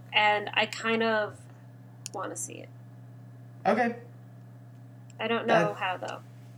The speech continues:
Speaker 2: Um, maybe it'll get a, it'll come out in America or something.
Speaker 1: Yeah.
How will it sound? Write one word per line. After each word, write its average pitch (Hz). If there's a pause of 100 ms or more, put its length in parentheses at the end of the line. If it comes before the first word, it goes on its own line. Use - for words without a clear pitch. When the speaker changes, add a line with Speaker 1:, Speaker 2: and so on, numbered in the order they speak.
(1500)
Speaker 2:
Um, 165
maybe 180
it'll 160
get 139
a, 131 (800)
it'll -
come 151
out 135
in 127
America 123
or 117
something. -
Speaker 1:
Yeah. -